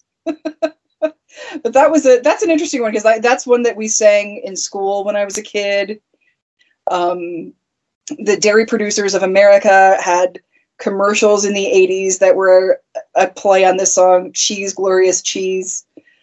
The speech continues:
Um, so that's a song that just is in, you know, indelible in the culture. It's just, it's just there. It's never <laughs> going anywhere. But, um, I, you know, Consider Yourself is very catchy.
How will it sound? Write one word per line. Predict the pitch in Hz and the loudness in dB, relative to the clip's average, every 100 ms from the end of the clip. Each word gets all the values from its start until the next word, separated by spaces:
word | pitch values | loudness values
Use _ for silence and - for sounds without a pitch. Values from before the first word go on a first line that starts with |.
| _ _ - | _ _ -2
Um, | 185 175 175 170 175 175 _ _ | 2 2 2 -4 -6 -10 _ _
so | - 208 196 | -2 2 2
that's | 202 214 | 4 2
a | 220 | 2
song | 220 208 | 2 2
that | 202 | 0
just | 196 196 | -8 -8
is | 202 185 - _ _ _ _ _ _ _ _ _ _ _ _ _ 196 _ 247 208 - | -6 -6 -8 _ _ _ _ _ _ _ _ _ _ _ _ _ -20 _ -16 -14 -8
in, | 240 233 233 214 | 2 2 2 -2
you | 214 | -2
know, | 196 | -2
indelible | 180 202 208 202 196 196 | -2 0 0 0 0 -2
in | |
the | 190 | -2
culture. | - 190 185 185 | -4 -6 -6 -10
It's | 175 | -10
just, | 180 - | -12 -12
it's | - 202 | -8 -4
just | 202 190 175 | -4 -6 0
there. | 180 185 | 0 0
It's | 185 | -2
never | 190 185 | -2 -2
<laughs> | |
going | 185 180 - | 0 0 0
anywhere. | 262 254 262 285 262 269 | 0 0 0 -2 0 -2
But, | 262 247 233 240 - _ _ _ _ 320 - | -4 -8 -2 -2 -2 _ _ _ _ -16 -4
um, | 185 185 175 175 165 190 _ _ _ _ _ _ _ - | 0 0 0 -6 -14 -16 _ _ _ _ _ _ _ -4
I, | 214 220 220 | -2 -2 0
you | |
know, | 233 208 | 0 0
Consider | 240 339 320 | -2 -2 2
Yourself | 294 277 247 | 2 2 0
is | 240 226 | -2 -4
very | 220 | -4
catchy. | 220 220 214 220 208 | 0 0 0 -2 -6